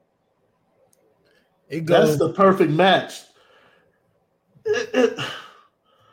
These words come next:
Speaker 2: I think what we've seen with Marcus Freeman and Jack, you mentioned it. Jack, I think in his hires,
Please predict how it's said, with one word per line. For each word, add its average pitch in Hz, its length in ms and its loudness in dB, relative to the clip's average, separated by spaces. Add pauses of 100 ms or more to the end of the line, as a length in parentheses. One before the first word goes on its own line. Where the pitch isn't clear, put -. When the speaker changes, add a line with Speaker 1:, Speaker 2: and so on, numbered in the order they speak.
(560)
Speaker 2:
I 175 120 2
think 247 320 -2
what 175 220 2
we've 160 220 -2
seen 110 640 -6 (880)
with 135 180 0
Marcus 156 440 0
Freeman 151 400 -4
and 101 120 -12
Jack, 104 400 -6 (460)
you 139 380 -6
mentioned 139 420 -2
it. 78 140 -20
Jack, 170 600 -2 (1700)
I 135 160 -4
think 151 260 -4
in 127 100 -2
his 135 180 0
hires, 139 760 0